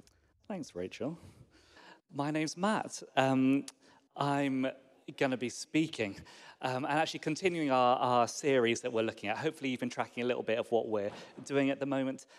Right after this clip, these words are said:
Um, we're kind of going through the Bible, um, zoomed in or zoomed out. I don't quite know which words we're using. Um, but essentially we're going through five key areas, um, in the Bible. And I wanna ask you a question. And, and the question is,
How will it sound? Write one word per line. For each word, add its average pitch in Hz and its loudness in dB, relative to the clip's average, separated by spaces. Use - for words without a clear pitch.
Um, 113 -4
we're 117 -2
kind 117 -4
of - -12
going 117 0
through 123 2
the 123 8
Bible, 107 4
um, 117 -4
zoomed 120 -2
in 151 4
or 131 4
zoomed 120 0
out. 120 6
I 113 6
don't 110 2
quite 104 -2
know 104 0
which 104 -2
words 104 2
we're 110 0
using. 107 -2
Um, 143 2
but 160 2
essentially 190 0
we're 151 2
going 151 4
through 135 0
five 151 2
key 127 0
areas, 101 0
um, 107 -6
in 113 -6
the 110 -4
Bible. 107 0
And 143 2
I 165 2
wanna 180 4
ask 165 4
you 156 -4
a - -6
question. 107 -2
And, 151 4
and 165 0
the 160 0
question 202 -2
is, 113 -2